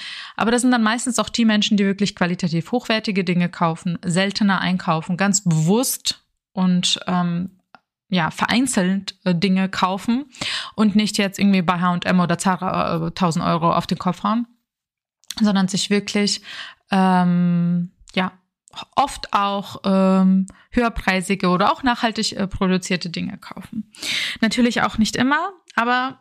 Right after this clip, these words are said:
das ist das, was ich beobachtet habe, dass, ähm, die Menschen, die das wirklich dazu nutzen,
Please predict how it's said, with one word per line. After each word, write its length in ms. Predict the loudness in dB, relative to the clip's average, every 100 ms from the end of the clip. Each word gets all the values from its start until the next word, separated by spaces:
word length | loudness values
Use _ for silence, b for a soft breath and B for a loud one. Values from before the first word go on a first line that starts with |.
| _
das 220 | -6 -4
ist 140 | -4 -8
das, 160 | -8
was 120 | -8 -8
ich 160 | -8
beobachtet 500 | -10 -10 -10 -12 -8
habe, 360 | -2 0 0 -2 B B B B B B B B B _ _ -4
dass, 340 | -2 0 0
ähm, 260 | 2 2 4
die 120 | 6
Menschen, 440 | 6 4 4 4
die 100 | 4
das 260 | 2 -2 0
wirklich 480 | 0 0 -2 -4 -6 -8 -4
dazu 280 | -2 2
nutzen, 720 | 4 4 2 2 4 2 -2